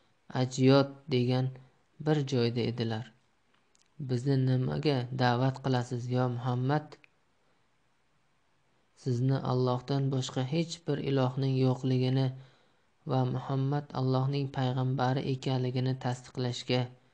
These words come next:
shu damgacha sig'inganimiz jonsiz, foyda ham, zarar ham bermaydigan butlardan voz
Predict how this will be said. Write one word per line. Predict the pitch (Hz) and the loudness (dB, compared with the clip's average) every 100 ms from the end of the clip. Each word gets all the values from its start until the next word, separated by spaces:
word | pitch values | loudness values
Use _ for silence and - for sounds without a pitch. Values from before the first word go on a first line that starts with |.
| _ _ _ _ - | _ _ _ _ -12
shu | - 147 | -2 0
damgacha | 139 135 135 135 135 143 131 - - _ _ - | 2 2 2 0 2 0 0 -4 -20 _ _ -16
sig'inganimiz | - 127 131 131 127 127 135 139 143 139 | -6 -2 2 4 4 4 2 0 -2 2
jonsiz, | 127 127 - 147 - - _ _ _ _ _ | 2 2 0 -2 -4 -14 _ _ _ _ _
foyda | - 127 127 139 | 0 2 2 0
ham, | 139 143 139 139 | 0 -2 -2 -6
zarar | - 127 123 139 | -4 0 2 2
ham | 135 143 135 | 2 0 2
bermaydigan | 131 131 127 123 123 131 135 135 135 | 4 4 2 0 0 2 2 0 -2
butlardan | 135 135 127 123 123 135 131 | -6 -6 0 0 0 0 0
voz | 131 147 | 0 0